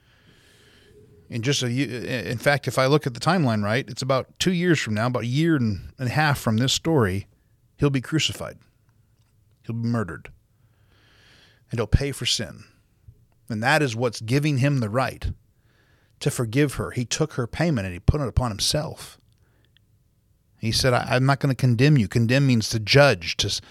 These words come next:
to, to write a sentence against. Jesus had the right, as the perfect Son of God, to judge and condemn her.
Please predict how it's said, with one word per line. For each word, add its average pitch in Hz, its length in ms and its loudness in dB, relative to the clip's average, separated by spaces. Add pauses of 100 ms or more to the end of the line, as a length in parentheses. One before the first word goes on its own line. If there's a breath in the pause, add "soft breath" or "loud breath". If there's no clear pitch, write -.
(340 loud breath)
to, 104 340 0
to 123 140 4
write 123 460 4
a 143 80 0
sentence 143 600 6
against. 104 680 -2 (340 loud breath)
Jesus 165 460 6
had 160 160 6
the 147 100 4
right, 170 480 4
as 110 120 0
the 135 60 4
perfect 196 380 4
Son 185 180 4
of 185 120 2
God, 170 340 2
to 131 100 2
judge 131 560 6
and 123 140 2
condemn 139 460 4
her. 107 280 4